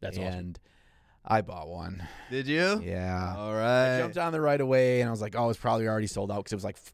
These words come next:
Speaker 2: ten after five. I'm like, "Oh, they're probably sold out." And I'm like, "Oh, they're not sold out."
Speaker 1: Oh.
Speaker 2: Oh, no. So I sat there and, like, stared at it,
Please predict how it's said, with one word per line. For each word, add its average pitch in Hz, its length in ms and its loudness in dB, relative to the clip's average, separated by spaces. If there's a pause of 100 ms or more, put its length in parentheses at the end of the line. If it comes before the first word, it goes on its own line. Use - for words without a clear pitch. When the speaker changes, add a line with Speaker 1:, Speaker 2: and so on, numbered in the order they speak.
Speaker 2:
ten 110 240 -4
after 98 300 -8
five. 101 580 2 (340)
I'm 98 80 -2
like, 113 140 4
"Oh, 139 120 6
they're 131 80 0
probably 120 240 0
sold 104 260 0
out." 101 160 -2
And - 60 -12
I'm 90 60 -8
like, 90 220 -14 (420)
"Oh, 85 120 -12
they're 90 100 -6
not 90 300 -6
sold 85 260 -8
out." 87 240 -4 (360)
Speaker 1:
Oh. - 360 -12
Speaker 2:
Oh, 110 220 -2
no. 101 260 0
So - 140 2
I 180 60 4
sat 147 360 2
there 135 140 0
and, 120 80 0
like, 113 160 -4
stared 110 540 2
at 107 180 4
it, 104 140 0